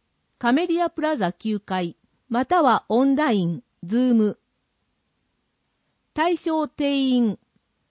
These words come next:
区内中小企業の経営者、管理者十五人、申し込み順。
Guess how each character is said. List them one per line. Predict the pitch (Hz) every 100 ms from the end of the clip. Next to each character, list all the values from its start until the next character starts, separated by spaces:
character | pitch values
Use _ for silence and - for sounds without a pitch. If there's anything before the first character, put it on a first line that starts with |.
| _ _ _ _
区 | - 370
内 | 370 285
中 | - 339
小 | 339 339 339
企 | 320 294
業 | 302 220
の | 196 - -
経 | 302
営 | 339 349 330 277
者、 | - 185 -
管 | - 277 285
理 | 277
者 | - 196 185 185
十 | 220 320 247
五 | 170
人、 | 180 202 165 - _ _ -
申 | 254 302
し |
込 | - 240
み | 220
順。 | 180 185 175